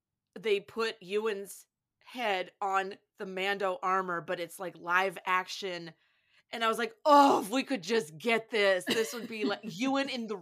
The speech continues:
Speaker 1: red Mando armor is, is a
Speaker 2: Oh.
Speaker 1: chef's kiss.
Speaker 2: I would not survive. I would
Speaker 1: No.
Speaker 2: not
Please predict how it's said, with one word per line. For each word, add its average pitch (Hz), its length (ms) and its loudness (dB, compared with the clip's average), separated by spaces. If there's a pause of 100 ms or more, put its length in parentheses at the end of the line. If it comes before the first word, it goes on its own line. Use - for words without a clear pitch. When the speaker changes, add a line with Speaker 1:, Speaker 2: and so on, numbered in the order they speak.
Speaker 1:
red 208 340 0
Mando 202 420 -2
armor 202 380 -2
is, 185 240 -6
is 190 160 -10
a 185 160 -4 (300)
Speaker 2:
Oh. 220 200 -10 (200)
Speaker 1:
chef's - 440 -8
kiss. 220 380 -12 (380)
Speaker 2:
I 208 60 -4
would 233 180 0
not 240 220 4
survive. 196 600 -4 (220)
I 226 80 -2
would 220 200 -4
Speaker 1:
No. 214 240 2
Speaker 2:
not 226 120 0